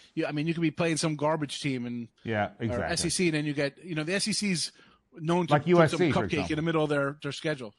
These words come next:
Speaker 1: Yeah, U S C or,
Speaker 2: <laughs>
Speaker 1: you know, U C L A or something like
Speaker 2: No,
Speaker 1: that.
Speaker 2: no, no, U S C. All right, listen, we still got a couple
Speaker 1: And
Speaker 2: minutes
Speaker 1: also,
Speaker 2: left.
Speaker 1: f-, speaking of the under here, like, Fromm's, from,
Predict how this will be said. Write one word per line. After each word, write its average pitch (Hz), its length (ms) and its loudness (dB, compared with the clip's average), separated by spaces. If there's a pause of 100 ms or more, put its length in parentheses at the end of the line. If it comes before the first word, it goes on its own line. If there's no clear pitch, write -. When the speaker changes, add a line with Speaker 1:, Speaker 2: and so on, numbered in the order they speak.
Speaker 1:
Yeah, 185 200 -6
U 147 180 -8
S 131 100 -8
C 147 240 -6
or, 127 140 -10 (100)
Speaker 2:
<laughs> - 120 -10
Speaker 1:
you 143 80 -14
know, 135 80 -10
U 151 140 -8
C 143 160 -6
L 135 120 -2
A 139 100 -2
or 123 60 -6
something 117 260 -10
like 123 140 -4
Speaker 2:
No, 190 100 6
Speaker 1:
that. 165 120 4
Speaker 2:
no, 110 100 0
no, - 40 -18 (180)
U 143 180 4
S 113 120 0
C. 101 140 -4 (200)
All 185 100 12
right, 175 120 10
listen, 190 300 6 (100)
we 170 100 0
still 220 120 4
got 196 100 8
a 185 60 6
couple 170 200 6
Speaker 1:
And 160 80 0
Speaker 2:
minutes 143 220 4
Speaker 1:
also, 190 60 4 (160)
Speaker 2:
left. - 0 - (260)
Speaker 1:
f-, 180 280 -18
speaking 247 240 -4
of 208 40 -2
the 202 140 0
under 247 180 -2
here, 160 220 0
like, 160 200 -6
Fromm's, 269 400 -6 (480)
from, 233 200 -8